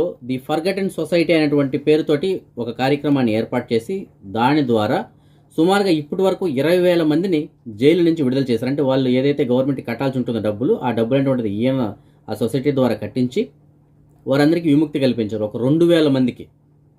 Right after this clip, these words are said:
చూడండి ఎంతటి మానవతా హృదయం ఉంది ఆయనకి. రెండు వేల ఎనిమిది నుంచి ఇరవై వేల మందికి ఈ విధంగా విముక్తి కల్పించారు. రీసెంట్గానే ఒక రెండు వ-, రెండు పాయింట్ ఐదు కోట్లు చెల్లించి తొమ్మిది వందల మందిని అయితే విడుదల చేపించారండి. So ఆ కారణం చేత మనం ఆయన గురించి చెప్పుకోవడం జరుగుతుంది. అయితే ఈయన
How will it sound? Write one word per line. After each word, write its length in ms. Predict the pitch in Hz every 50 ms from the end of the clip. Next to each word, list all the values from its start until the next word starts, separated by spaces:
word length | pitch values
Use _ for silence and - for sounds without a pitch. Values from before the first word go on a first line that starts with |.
| _ _ _ _ _ _ _ _
చూడండి 260 | - 147 151 139 117
ఎంతటి 260 | 117 127 139 156 147 143
మానవతా 400 | 131 127 131 131 131 127 135 123
హృదయం 320 | 117 113 110 107 104 104 101
ఉంది 100 | 95 92 87
ఆయనకి. 280 | 87 85 80 - - _ _ _ _ _ _ _ _ _ _ _ -
రెండు 200 | 110 117 135 147
వేల 160 | 156 156 147
ఎనిమిది 240 | 147 143 143 143 143 156
నుంచి 220 | 170 165 - 233 269 269 247 - _ -
ఇరవై 240 | 110 113 131 147 160 156
వేల 140 | 151 147 143
మందికి 280 | 135 139 160 190 190 - 139
ఈ 20 |
విధంగా 200 | 131 135 135 127 120 120
విముక్తి 220 | 123 123 - -
కల్పించారు. 520 | 123 127 117 - 123 113 - 123 131 208 226 - - _ _ _ - 156 143 156
రీసెంట్గానే 420 | 170 165 170 165 165 170 165 160
ఒక 120 | 143 -
రెండు 260 | 127 123 131 139 143 147
వ-, 280 | 147 143 143 143 143 120
రెండు 180 | 127 139 147 160 147 151
పాయింట్ 240 | 151 143 139 135 123
ఐదు 180 | 120 123 123 127 - -
కోట్లు 220 | 147 151 156 151
చెల్లించి 360 | - - 127 123 123 123 139 135
తొమ్మిది 280 | - - 123 123 123
వందల 160 | 123 120 120 113
మందిని 180 | 120 123 131 123
అయితే 220 | 117 120 120 127 107
విడుదల 200 | 110 113 120 110 -
చేపించారండి. 540 | 107 92 98 92 87 85 87 85 85 82 - _ _ _ _ _ _ _ _ -
So 100 | 101 98
ఆ 100 | 101 107
కారణం 320 | 104 120 123 123 139 139 143
చేత 140 | 135 131 151
మనం 180 | 143 131 123 120
ఆయన 120 | 117 117 110
గురించి 140 | 120 117 - 117
చెప్పుకోవడం 260 | 110 - 123 123 117
జరుగుతుంది. 360 | 110 107 104 - 107 139 214 254 - -
అయితే 160 | 131 120 - 127
ఈయన 120 | 120 117